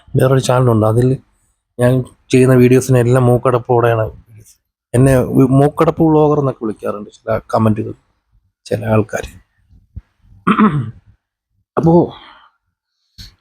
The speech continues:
ആ സമയത്ത് തൊട്ട് എനിക്കിതിങ്ങനെ വലിച്ച് വലിച്ച് വലിച്ച് ഭയങ്കര അഡിക്റ്റ് ആണ് ഞാൻ. ഇടയ്ക്ക്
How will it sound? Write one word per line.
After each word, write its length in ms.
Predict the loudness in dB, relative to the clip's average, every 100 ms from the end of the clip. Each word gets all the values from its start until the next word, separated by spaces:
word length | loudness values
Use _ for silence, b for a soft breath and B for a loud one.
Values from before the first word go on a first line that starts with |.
| -2
ആ 20 | 0 2 2
സമയത്ത് 400 | 2 0 0 0 -2 -10 -6
തൊട്ട് 220 | -2 2 2
എനിക്കിതിങ്ങനെ 540 | 2 0 2 2 2 2
വലിച്ച് 220 | 0 0 0
വലിച്ച് 220 | 0 0
വലിച്ച് 260 | 0 0 -4 -2
ഭയങ്കര 320 | 0 0 -2 -6 _ _ _ _ -6
അഡിക്റ്റ് 280 | -6 -2 0
ആണ് 100 | 2 2
ഞാൻ. 100 | 0 -4 _ _ _ _ _ _ _ _ _ _ _ _ _ _ -20 -18 -14 -14 -6 -2
ഇടയ്ക്ക് 340 | 0 0 2